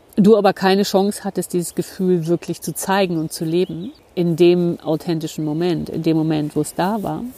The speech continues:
weil es weggedrückt wurde, weil du dafür bewertet wurdest, weil kein Raum dafür da war, warum auch immer, hast du es eingeschlossen in dir. Es ist in dir quasi in so einen Ballon eingeschlossen worden und schlummert da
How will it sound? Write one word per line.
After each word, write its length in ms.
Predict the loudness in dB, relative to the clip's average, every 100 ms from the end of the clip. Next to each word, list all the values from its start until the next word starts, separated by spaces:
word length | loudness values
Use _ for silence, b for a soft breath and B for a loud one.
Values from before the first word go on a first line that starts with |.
| -14
weil 260 | -2 2 2
es 100 | 4
weggedrückt 540 | 2 2 -2 -2 -2
wurde, 280 | -4 -2 -2
weil 280 | -2 -2 -4
du 380 | -2 -2 0 0
dafür 260 | 0 -2
bewertet 560 | 0 4 4 2 -2 0
wurdest, 580 | 0 2 0 -2 -6 -4
weil 400 | -4 -2 -4 -4
kein 240 | -4 0
Raum 280 | 4 4 2
dafür 260 | -2 -2
da 180 | -2 0
war, 140 | 0 2
warum 200 | 2 2
auch 140 | 0
immer, 360 | 0 0 0 -6 -12 B B B
hast 160 | -2 0
du 60 |
es 80 | -2 -2
eingeschlossen 680 | 0 0 -2 -8 -8 -8 -6
in 200 | -2 -2
dir. 260 | -2 -4 -6 -16 _ -20 b b b b b _ -4
Es 180 | -2
ist 240 | 0 -2 0
in 280 | 2 2 0
dir 260 | 2 0
quasi 580 | 0 0 0 2 0 -2 -4 -8 -8 -6 0
in 120 | 2
so 80 | 2
einen 60 |
Ballon 420 | 4 4 4 2 -2
eingeschlossen 680 | -2 -2 -4 -6 -6 -6 -4
worden 400 | -2 -2 -2 -4 -4
und 240 | -4 -4
schlummert 460 | 0 2 2 0 -2
da 300 | -2 -4